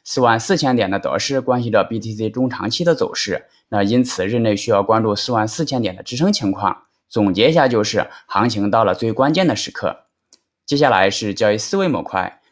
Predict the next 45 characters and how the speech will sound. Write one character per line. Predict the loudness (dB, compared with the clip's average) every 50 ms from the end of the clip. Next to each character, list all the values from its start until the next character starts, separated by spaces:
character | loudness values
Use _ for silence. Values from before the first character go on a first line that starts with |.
| _ _
经 | -2 0 2 2
常 | 2 2 0 0 0
会 | 0 -2 -2
有 | -2
同 | -2 -2 -4 -4
学 | -2 -2 0
问 | 0 2 2 0 0
我， | 0 -2 -4 -6 -10 -18 _ _
那 | -4 0
我 | 2 2 2
想 | 2 2 0 0
学 | -2 -2 -2 -2
技 | -2 -2 -4
术 | -4 -2
分 | -2 -2 -2 0
析， | -2 -2 -2 -2 -4 -4 -8 -14 -20 _ _
多 | 0 0 2
久 | 2 2 0
才 | 0 0 0
能 | 0 0 0
学 | 0 0 0
会 | 0 2 0 0
呢？ | 2 2 0 0 -2 -10 _ _ _ _ _
那 | -10 -4
今 | -2 -2
天 | 0 0 -2 0
就 | 0 0 -2
统 | -2 -4 -8 -6 -4
一 | -4
回 | -2 -2 -2 0
答 | 0 0 0 0
一 | 0
下 | 0 0 0 2
这 | 2
一 | 2 2 2
问 | 2 2 0 0
题。 | -2 -4 -8 -8 -12 -14 _ _ _ _ _
但 | _ -4 -2
是 | 0 0 0 2
在 | 4 4 4 4 4 2
回 | 0 -2 0
答 | 2 2 2
之 | 0 -2
前 | -4 -4 -4 -2 0 0
呢， | 0 0 0